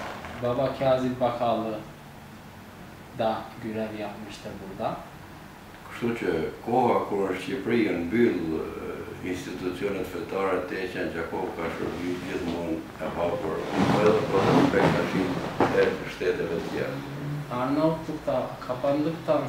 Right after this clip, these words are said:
Speaker 1: sonra, e, Yakova'da her zaman açık kalmıştır.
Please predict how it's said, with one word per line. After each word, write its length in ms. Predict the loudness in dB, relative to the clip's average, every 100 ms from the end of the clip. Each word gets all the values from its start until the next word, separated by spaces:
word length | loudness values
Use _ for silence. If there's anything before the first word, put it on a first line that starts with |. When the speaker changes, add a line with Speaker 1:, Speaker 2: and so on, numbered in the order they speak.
| -2
Speaker 1:
sonra, 400 | 2 4 6 4 2 -2 0
e, 60 | 0 2
Yakova'da 600 | 0 2 4 6 6 2 0 -8 -12 -14 -12 -2
her 160 | 2
zaman 400 | 4 4 4 4
açık 380 | 4 2 0 -6 -8 -12 -16 -16 -16 -16 -8
kalmıştır. 600 | -6 -4 -8 -10 -10 -10